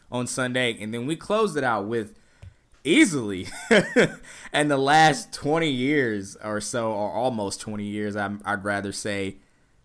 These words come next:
of a Coke six hundred. What a memorable one. I can't even tell you another one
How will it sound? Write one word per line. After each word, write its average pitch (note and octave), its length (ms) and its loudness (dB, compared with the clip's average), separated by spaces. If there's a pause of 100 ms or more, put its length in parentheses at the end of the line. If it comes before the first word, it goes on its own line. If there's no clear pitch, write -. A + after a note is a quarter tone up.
(360)
of B2+ 100 0
a A#2+ 60 -4
Coke G3 300 2
six - 180 -2
hundred. B2+ 400 -2 (140)
What G#2+ 320 0
a D3+ 80 8
memorable G#2 560 -4
one. G2 280 -6 (120)
I D3+ 180 4
can't E3 480 -2
even A#2 680 -4
tell C3 340 0
you D3 440 0 (400)
another A#2+ 400 0
one C#3 440 -2